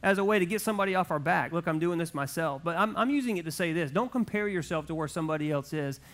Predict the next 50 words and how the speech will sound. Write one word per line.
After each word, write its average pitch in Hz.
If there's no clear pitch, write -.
The 170
Bible 208
says 190
you, 202
you, 180
the 170
salvation 226
that 196
you 202
have 196
and 180
the 156
growth 190
that 170
God 175
has 175
in 170
you 180
is 165
unique 170
only 160
unto 147
you. 147
So 165
work 190
it 208
out 196
yourself 151
with 202
God, 156
with 151
fear 254
and 202
with 190
trembling. 151
What 226
is 294
he 294
saying 196
here? 139
He's 202
saying 214
focus 277
on 254
what 190
God 190
is 190
doing 190
in 165
you 233